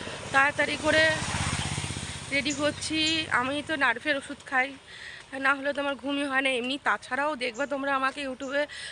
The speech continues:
অনেক রাত পর্যন্ত, YouTube-এ, WhatsApp-এ, মা-, Facebook-এ, অনলাইনে, কারণ আমার ঘুম হয় না, নার্ভের ওষুধ খেয়েও ঘুম হয় না। অনেকটা রাত হলে তখন ঘুম আসে। এবার সেই জায়গায় দাঁড়িয়ে যদি,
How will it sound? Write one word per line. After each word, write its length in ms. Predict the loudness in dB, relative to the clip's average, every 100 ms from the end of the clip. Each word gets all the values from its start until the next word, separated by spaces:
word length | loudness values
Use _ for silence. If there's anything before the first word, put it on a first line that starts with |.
| -4
অনেক 420 | 0 2 2 2 0 -6 -2
রাত 240 | 0 0 0
পর্যন্ত, 340 | -6 -4 -4 -4
YouTube-এ, 500 | -4 -4 -4 2 4 4
WhatsApp-এ, 540 | 4 2 2 -2 -2 -2 0
মা-, 260 | 0 0 -2 -12 -18 -2
Facebook-এ, 500 | 0 0 -4 -6 0
অনলাইনে, 480 | 2 2 0 -6 -8 -12 -12 -10 -10 -8 -6 -2 2
কারণ 260 | 4 2 0 -2 -4 -4 -4 -2
আমার 260 | 0 2 2 0 -8 -14 -14 -14 -14 -14 -14 -12 -6
ঘুম 240 | -2 4
হয় 160 | 4 4
না, 100 | 0
নার্ভের 280 | 0 0
ওষুধ 140 | -6 -8
খেয়েও 140 | -6 -6
ঘুম 100 | -4
হয় 120 | -2 -2
না। 120 | -2 -6 -16 -14 -6
অনেকটা 320 | -4 -2 0
রাত 260 | 2 2 2 -2
হলে 160 | -2 0
তখন 340 | 0 0 -2 -4 -2
ঘুম 180 | -4 -4
আসে। 260 | -6 -8 -14 -18 -18 -14 -14 -14 -8
এবার 140 | -4
সেই 260 | 0 2 4
জায়গায় 300 | 4 4 4
দাঁড়িয়ে 400 | 4 4 4 2
যদি, 280 | 0 2